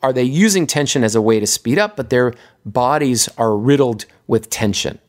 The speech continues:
right? So tension, as we know, is a huge problem,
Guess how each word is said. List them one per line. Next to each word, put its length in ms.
right? 180
So 120
tension, 500
as 180
we 100
know, 140
is 120
a 40
huge 520
problem, 480